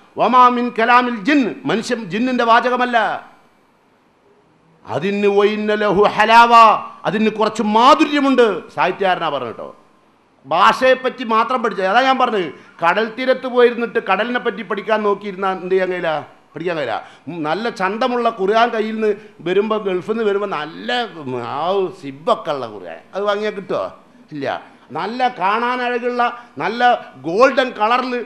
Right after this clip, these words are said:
നല്ല പ്രിന്റ് ചെയ്ത ഖുർആൻ കൈ പിടിച്ചാൽ അത് കിട്ടുമോ? കിട്ടൂല. അപ്പൊ ഖുർആൻ കൈ പിടിച്ചിട്ട് ഖുർആന്റെ അകത്തളത്തിലേക്ക് ഇറങ്ങാൻ കഴിയണം, വേണ്ടേ? ഇറങ്ങണം. അപ്പൊ അങ്ങനെ ഇറങ്ങുമ്പോൾ ഇറങ്ങിയ ആളുകൾക്ക്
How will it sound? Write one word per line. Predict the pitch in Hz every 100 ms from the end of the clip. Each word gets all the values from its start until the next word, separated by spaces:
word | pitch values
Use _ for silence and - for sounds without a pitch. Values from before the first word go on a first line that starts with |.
| -
നല്ല | 147 190 226 233
പ്രിന്റ് | 208 220 240
ചെയ്ത | 247
ഖുർആൻ | 240 196 220 247 247
കൈ | 247
പിടിച്ചാൽ | 226 220 247
അത് |
കിട്ടുമോ? | 254 220 143 87 117
കിട്ടൂല. | 196 156 78 69 - _ 135
അപ്പൊ | 143 135
ഖുർആൻ | 175 269 330
കൈ | 254 220 180
പിടിച്ചിട്ട് | 143 113 123 160 196 - -
ഖുർആന്റെ | 151 240 262 240
അകത്തളത്തിലേക്ക് | 233 285 311 302 285 269 208
ഇറങ്ങാൻ | 196 262 320 302
കഴിയണം, | 190 117 80 - -
വേണ്ടേ? | 208 175 - - _ _ _ _ -
ഇറങ്ങണം. | 214 190 127 -
അപ്പൊ | 247 254
അങ്ങനെ | 269 330 320
ഇറങ്ങുമ്പോൾ | 269 269 247 214 202 208
ഇറങ്ങിയ | 170 226 285 330 320
ആളുകൾക്ക് | 262 240 196 175 190 226